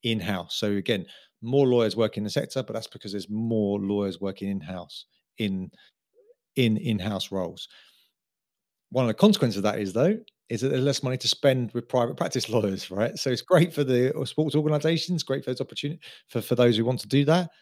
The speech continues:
Not always so good for the private practice law firm. So there's this tension. So there's more opportunities, but,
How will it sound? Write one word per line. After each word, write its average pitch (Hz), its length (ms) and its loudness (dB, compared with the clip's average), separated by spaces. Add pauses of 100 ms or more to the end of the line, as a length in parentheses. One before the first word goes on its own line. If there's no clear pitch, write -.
(800)
Not 139 160 -4
always 135 360 2
so 107 160 0
good 104 280 0 (100)
for - 240 -2
the 98 120 0
private 101 340 0
practice - 340 -12
law 123 160 2
firm. 87 260 -8
So 98 120 -8
there's 95 100 -6
this 98 140 -8
tension. 110 480 -8
So - 100 -12
there's 95 140 -8
more 127 140 -4
opportunities, 156 520 -2
but, - 240 -12